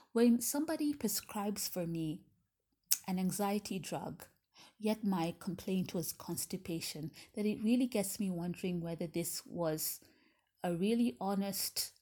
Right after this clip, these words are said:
prescription, or these, the pharmacy and the clinic are working in cahoots to make money out of me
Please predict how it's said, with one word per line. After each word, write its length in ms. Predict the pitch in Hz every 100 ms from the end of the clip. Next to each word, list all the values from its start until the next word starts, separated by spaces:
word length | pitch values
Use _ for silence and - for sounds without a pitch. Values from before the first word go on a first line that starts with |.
| _ _ _ _ _ _ -
prescription, 840 | 190 - - 196 196 - 196 190 -
or 300 | 190 160 165 - - _ _ -
these, 320 | 202 208 202 - _ _ _ _ _ _ -
the 80 |
pharmacy 460 | 190 214 208 202 208
and 100 | 185
the 60 | 190
clinic 360 | - 196 175 -
are 160 | 160
working 600 | 156 170 170 196 170 175 - - - - - - -
in 100 | 180
cahoots 680 | 185 190 - 185 - - - _ _ _ _ -
to 100 | 185
make 240 | 180 -
money 380 | 180 160 160 - _ _ -
out 320 | 165 165 - -
of 420 | 160 151 156 - - _ _ _ _ _ _ _ _ _ _ -
me 340 | 185 196 190